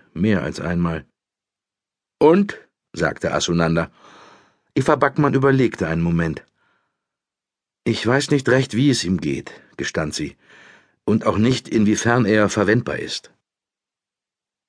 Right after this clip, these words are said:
"Er ist ein verdammt guter Polizist", meinte Asunanda. "Schwierig, aber gut." "Und du bist ein verdammt schwieriger Chef",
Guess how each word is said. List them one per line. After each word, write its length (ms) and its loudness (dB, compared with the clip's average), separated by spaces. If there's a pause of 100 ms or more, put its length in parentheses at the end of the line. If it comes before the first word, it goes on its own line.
(200)
"Er 160 4
ist 160 2
ein 160 4
verdammt 380 2
guter 260 4
Polizist", 720 2 (320)
meinte 360 -6
Asunanda. 580 -6 (500)
"Schwierig, 640 4
aber 180 6
gut." 400 2 (960)
"Und 160 -12
du 100 0
bist 220 0
ein 140 0
verdammt 340 -2
schwieriger 460 -4
Chef", 400 -10